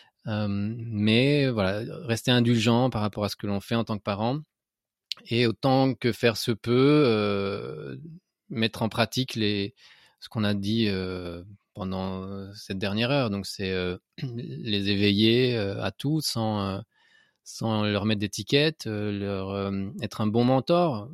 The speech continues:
Ken Robinson parle beaucoup de, de mentoring dans son livre. Euh, et, et les, et les parents devraient être tous, euh, à la base les, les premiers, les meilleurs mentors. Et un mentor, c'est quoi ? C'est quelqu'un qui est surtout à l'écoute,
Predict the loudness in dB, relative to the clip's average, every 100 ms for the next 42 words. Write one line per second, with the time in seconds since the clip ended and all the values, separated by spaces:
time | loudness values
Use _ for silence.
0 | -6 -2 0 0 0 0 -2 0 -2 -4
1 | -4 -4 -2 -2 -2 0 0 -2 -4 -4
2 | -2 -4 -4 -6 -4 -4 -4 -6 -10 _
3 | _ _ _ _ _ -6 -4 -4 -4 -4
4 | -4 -2 -2 -2 -2 -2 0 0 0 0
5 | 0 0 -2 -8 -12 -12 -10 -10 -8 -8
6 | -10 -14 _ _ _ 0 0 4 4 2
7 | 0 -4 0 0 0 -4 -6 0 2 2
8 | 2 2 2 0 0 -4 -4 -4 -4 -4
9 | -2 -2 -4 -4 -6 -2 -2 -2 -4 -4
10 | -2 -2 -2 -2 -2 -2 -6 -10 -8 -6
11 | -6 _ _ -2 0 0 -2 -6 -10